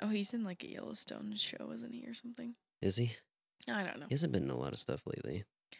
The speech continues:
Speaker 2: Um,
Speaker 1: But that was really
Speaker 2: not
Speaker 1: all
Speaker 2: that I
Speaker 1: you
Speaker 2: know.
Speaker 1: knew? Sorry. That was really all you knew?
Speaker 2: I mean, I knew that Tina Fey wrote it. I knew that Tim
Speaker 1: Mm-hmm.
Speaker 2: Meadows was in it.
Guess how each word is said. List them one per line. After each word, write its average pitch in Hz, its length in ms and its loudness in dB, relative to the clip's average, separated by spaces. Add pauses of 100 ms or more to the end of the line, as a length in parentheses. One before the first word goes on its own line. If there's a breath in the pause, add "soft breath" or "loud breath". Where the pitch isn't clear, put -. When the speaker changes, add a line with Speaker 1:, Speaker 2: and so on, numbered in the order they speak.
Speaker 2:
Um, 73 180 2
Speaker 1:
But 254 140 12
that 294 120 12
was 277 160 10
really 240 220 8
Speaker 2:
not 208 80 8
Speaker 1:
all 208 60 6
Speaker 2:
that 202 80 6
I - 40 6
Speaker 1:
you 202 60 4
Speaker 2:
know. 196 140 4
Speaker 1:
knew? 240 140 -2 (400)
Sorry. 156 320 2 (600)
That 226 80 -2
was 226 160 -2
really 220 180 -4
all 220 140 -4
you 220 120 -4
knew? 226 220 -6 (440)
Speaker 2:
I 123 60 8
mean, 123 160 10
I 123 40 6
knew 123 140 8
that 117 140 4
Tina 95 360 4
Fey 85 200 4
wrote 82 320 6
it. 82 240 6 (160)
I - 80 -2
knew 90 200 6
that 92 120 2
Tim - 200 6
Speaker 1:
Mm-hmm. - 60 6
Speaker 2:
Meadows 76 340 2
was 76 160 0
in 71 180 -4
it. 69 240 -2